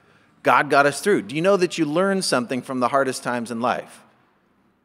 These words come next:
That you go through it and it's not wasted if you'll learn something from it. And you want to pass that on to your kids. How often do you remember the hardest times in your life?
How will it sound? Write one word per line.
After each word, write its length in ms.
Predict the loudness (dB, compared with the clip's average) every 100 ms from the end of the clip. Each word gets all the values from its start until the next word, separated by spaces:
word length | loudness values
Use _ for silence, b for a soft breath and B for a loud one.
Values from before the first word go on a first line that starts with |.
| _ _ _ _ _ _ _ _ 2
That 320 | 4 4 2
you 140 | -2
go 240 | 4 6 6
through 380 | 2 2 6 6
it 180 | 4 0 -20 _ _ _ _ _ -4
and 120 | -4
it's 120 | -2 0
not 260 | 0 0
wasted 580 | 0 0 -2 -8 -14 -14
if 200 | -12 -8
you'll 160 | -6 -4
learn 240 | -4 -6
something 440 | -8 -12 -14 -16 -16
from 260 | -16 -16
it. 100 | -20 _ _ _ _ _ _ _ _ _ _ _ _ _ _ _ _ _ _ _ _ 0
And 120 | 4
you 100 | 4
want 200 | 4 2
to 60 | 0
pass 260 | -2 0
that 160 | 2 4
on 240 | 4 2
to 120 | -2 -6
your 120 | -6
kids. 600 | -2 -2 -2 -10 -20 -20 _ _ _ _ _ _ _ _ _ _ _ -6
How 160 | -4
often 160 | -2 0
do 60 |
you 80 | 2
remember 400 | 2 0 -2 -2
the 100 | -2
hardest 340 | -2 -4 -4 -6
times 280 | -6 -8
in 100 | -10
your 140 | -8 -6
life? 480 | -6 -8 -12 -20